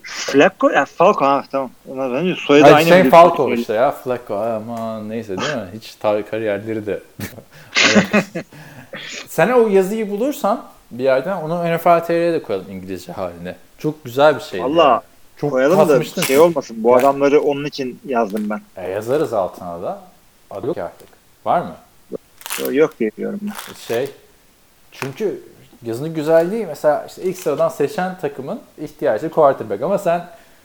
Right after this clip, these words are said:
Speaker 2: on beşinci sıradan seçen takımın da işte tackle ihtiyacını bildiğin için işte tackle yolluyordun oraya falan.
Speaker 1: Hı.
Speaker 2: Öyle yani işte. Neyse, parayı veren düdüğü çalıyor işte. Güzel yazıyı kapıyorlar.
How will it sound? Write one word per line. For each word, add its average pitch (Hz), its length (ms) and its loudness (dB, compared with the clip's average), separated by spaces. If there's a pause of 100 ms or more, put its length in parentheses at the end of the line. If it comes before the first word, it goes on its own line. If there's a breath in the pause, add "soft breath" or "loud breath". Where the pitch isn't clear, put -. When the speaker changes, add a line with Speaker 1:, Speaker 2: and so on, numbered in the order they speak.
(180 soft breath)
Speaker 2:
on 196 240 0
beşinci 156 340 0
sıradan 147 580 0
seçen 160 380 -2 (1040)
takımın 143 440 -6
da 165 60 2
işte 147 260 -4
tackle 156 320 -4
ihtiyacını 135 640 0
bildiğin 139 380 -2
için 196 180 -6
işte - 220 -10
tackle 139 320 -2
yolluyordun 95 460 -10
oraya 87 280 -12
falan. 87 300 -12 (600 loud breath)
Speaker 1:
Hı. 131 300 0 (480)
Speaker 2:
Öyle 117 260 -4
yani 98 220 -4
işte. 98 200 -10 (100)
Neyse, 127 420 -8
parayı 120 320 0
veren 123 280 -4
düdüğü 127 260 -6
çalıyor 139 340 -2
işte. - 320 -8 (840 soft breath)
Güzel 110 400 0
yazıyı 101 300 -6
kapıyorlar. 120 520 -4